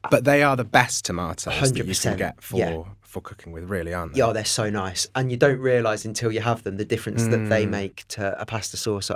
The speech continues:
Speaker 2: over, like, your, your standard tin
Speaker 1: Yeah.
Speaker 2: tomato.
Speaker 1: So how often do you cook it?
Speaker 2: Again, not as often as I should do. We go, we went, we go through stages. Sometimes, though, what I do have more often than that is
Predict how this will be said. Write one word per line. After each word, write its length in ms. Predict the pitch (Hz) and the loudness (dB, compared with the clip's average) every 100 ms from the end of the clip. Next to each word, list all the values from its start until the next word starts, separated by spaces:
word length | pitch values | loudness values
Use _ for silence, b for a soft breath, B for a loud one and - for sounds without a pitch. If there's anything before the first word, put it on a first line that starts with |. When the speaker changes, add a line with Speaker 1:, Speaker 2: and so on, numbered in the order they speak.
| - | -2
Speaker 2:
over, 440 | 110 107 104 95 B B B B - | -2 0 -2 -2 B B B B -2
like, 280 | 110 101 - | -2 -2 -4
your, 80 | 104 | -4
your 80 | 117 | -2
standard 420 | - 117 104 98 | -2 0 -2 -4
tin 140 | - 107 | -2 2
Speaker 1:
Yeah. 320 | 101 101 95 | 4 2 0
Speaker 2:
tomato. 180 | 87 85 85 _ _ _ b b - | -2 -8 -10 _ _ _ b b 0
Speaker 1:
So 100 | 135 | 6
how 160 | 156 | 6
often 200 | 151 143 | 6 4
do 80 | 135 | 0
you 40 | 139 | 0
cook 220 | 160 - | -2 -6
it? 120 | - 117 _ _ _ _ _ _ _ _ _ _ _ _ _ _ _ - 185 | -10 -12 _ _ _ _ _ _ _ _ _ _ _ _ _ _ _ -10 -2
Speaker 2:
Again, 400 | 160 147 131 131 | 6 6 6 2
not 200 | 147 156 | 4 4
as 80 | 147 | 4
often 240 | 139 143 | 4 4
as 100 | 131 | 4
I 60 | 131 | 4
should 280 | - 143 - | 4 2 2
do. 280 | 104 98 104 | 0 0 2
We 140 | 135 | 4
go, 180 | 147 165 | 6 6
we 140 | 156 | 6
went, 240 | 147 170 151 | 4 4 2
we 100 | 143 | 6
go 180 | 165 | 6
through 180 | 165 135 | 6 0
stages. 460 | - 156 151 143 - | 4 6 6 4 0
Sometimes, 520 | - 202 226 156 120 | 2 2 2 2 4
though, 80 | 120 | 2
what 160 | 139 156 | 4 2
I 40 | |
do 180 | 151 156 | 2 2
have 180 | 147 123 | 2 4
more 180 | 139 139 | 4 4
often 260 | 139 120 | 2 -2
than 100 | 110 | 0
that 180 | 107 101 | 0 0
is 140 | 117 | -2